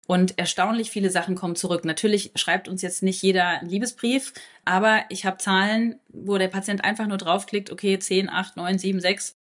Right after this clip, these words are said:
Und ich mal wenigstens ein kleines Feedback bekomme. Von daher würde ich sagen, im Spam-Ordner landet es,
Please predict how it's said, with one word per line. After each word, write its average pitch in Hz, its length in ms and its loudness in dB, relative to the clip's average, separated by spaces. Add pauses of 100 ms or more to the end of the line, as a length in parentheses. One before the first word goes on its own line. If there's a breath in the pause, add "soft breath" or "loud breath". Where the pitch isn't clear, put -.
(120)
Und 190 120 -4
ich - 100 -6
mal 175 280 2
wenigstens 208 380 2
ein 180 160 -2
kleines 196 540 2
Feedback 175 400 -2
bekomme. 214 600 2 (380)
Von 208 200 0
daher 220 260 0
würde 214 120 -6
ich 202 100 -6
sagen, 214 460 2 (160)
im 196 100 -2
Spam-Ordner 190 540 0
landet 190 280 2
es, - 360 -4